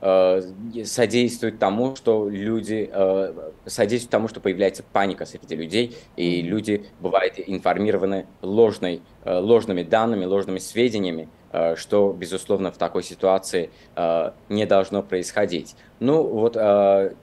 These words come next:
Speaker 1: как я и сказал, господин Эрдоган направляется в регион, и будем надеяться, что спасательные работы скоро завершатся, и все те, кто, эти пятнадцать человек, которые там остались, а, в целом их было, по последней информации, сто десять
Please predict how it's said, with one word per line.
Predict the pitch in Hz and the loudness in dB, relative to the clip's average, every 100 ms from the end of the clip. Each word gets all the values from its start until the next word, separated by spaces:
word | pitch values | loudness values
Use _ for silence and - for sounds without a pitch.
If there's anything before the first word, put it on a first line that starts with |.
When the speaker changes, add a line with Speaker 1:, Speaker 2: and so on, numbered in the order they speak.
| _ - | _ -4
Speaker 1:
как | 101 - | -4 0
я | 104 95 | 2 2
и | |
сказал, | - 95 90 110 113 110 | 2 -2 0 0 0 -4
господин | 95 - 87 90 | -10 -8 -6 -4
Эрдоган | 87 90 92 98 | -2 -2 0 0
направляется | 92 87 87 90 85 - | -2 -2 0 2 0 -4
в | 85 | -8
регион, | 87 82 95 113 131 - - _ - | -8 -6 2 2 2 -4 -16 _ -10
и | 85 85 85 85 80 80 | -4 -2 -2 -2 -4 -6
будем | 82 101 104 | -6 -4 0
надеяться, | 101 95 110 117 101 | 0 2 2 0 -2
что | - 98 90 | -6 -4 -4
спасательные | - 87 95 87 95 90 | -4 -6 -6 -6 -6 -2
работы | 85 85 92 92 | 0 0 -2 -6
скоро | - 98 92 | -4 0 0
завершатся, | 87 90 - 117 117 117 95 | -2 -6 -2 0 0 0 -2
и | 90 | -2
все | 87 - - 110 90 - - - | -6 -8 0 2 2 -2 -20 -20
те, | - 104 | -4 -4
кто, | - 95 | -4 -6
эти | 85 - | -6 -6
пятнадцать | 95 104 - 104 98 - | -12 -10 -2 -2 -2 -8
человек, | 90 82 82 | -4 -4 -4
которые | 85 82 82 | -6 -8 -8
там | 90 87 | -6 -4
остались, | 82 - 120 123 107 - - - | -4 -4 0 2 0 -4 -14 -16
а, | - 85 | -6 -6
в | - | -6
целом | - 120 113 98 | 2 4 6 4
их | 92 139 | 0 2
было, | 101 98 85 78 - _ | 2 4 0 -6 -14 _
по | 104 | -2
последней | 95 90 104 92 90 | 0 -2 -2 -2 -4
информации, | 90 87 90 87 - | -2 -2 0 -2 -6
сто | - - 104 | -6 -2 -2
десять | 101 95 92 - | 0 0 -2 -12